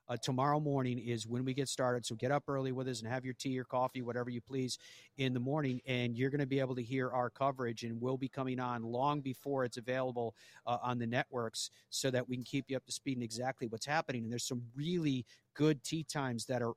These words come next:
early in the morning. Uh, let's see. Uh, Alex Noren is off at seven oh eight, so that's two oh eight A M. I tried to grab ones that are close to when we're going on the, on the air. Uh, Dean Burmester,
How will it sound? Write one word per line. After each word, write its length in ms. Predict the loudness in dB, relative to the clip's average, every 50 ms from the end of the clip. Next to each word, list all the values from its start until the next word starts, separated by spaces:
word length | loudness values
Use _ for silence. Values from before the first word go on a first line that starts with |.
| -2
early 520 | 0 2 4 4 4 6 4 4 2 0 0
in 200 | -2 -2 -2 -2
the 80 | -2 -2
morning. 560 | 0 0 0 2 2 2 2 0 0 -2 -4 _ _ _ _ _ _ _ -6
Uh, 200 | -2 -2 0 0
let's 280 | 2 0 0 0 -2 -4
see. 800 | -4 -4 -2 0 2 4 4 4 4 4 2 2 0 0 -2 -4
Uh, 140 | -4 -4 -6 -2 0
Alex 360 | 2 4 4 4 2 0 0
Noren 260 | 2 2 2 2 2
is 140 | 2 0 2
off 240 | 2 2 2 2 -2
at 80 | -6 -6
seven 360 | -4 0 0 0 0 0 0
oh 160 | 0 0 0 0
eight, 260 | 0 0 0 0 -2
so 140 | -4 -4 -2
that's 260 | 0 -2 -2 -2 -6
two 300 | -6 -4 0 2 2 2
oh 120 | 2 2 0
eight 200 | 0 0 0 2
A 140 | 0 0 0
M. 140 | 2 2 0
I 60 | 0
tried 200 | 0 0 -2 -2
to 60 | -2
grab 320 | -2 0 0 2 2 0 -2 _ -8
ones 260 | -6 -4 -4 -4 -4
that 100 | -4 -4
are 40 | -6
close 320 | -4 -4 -2 -2 -2 -2 -2
to 80 | -4
when 140 | -4 -4 -4
we're 80 | -6 -6
going 280 | -4 -4 -2 -2 -2
on 160 | -2 -4 -4 -4
the, 120 | -6 -6 -8 -12 -20 _ _ _ _ -2
on 220 | 0 0 2 2
the 160 | 2 0 -2 -2 0
air. 420 | 0 2 4 6 6 6 4 4 4
Uh, 340 | 4 4 4 4 4 2 0 -4 -12 _ _ _ _ _ -2
Dean 240 | 0 2 2 2 2
Burmester, 880 | 2 4 4 4 4 4 2 2 2 0 2 2 4 4 4 4 2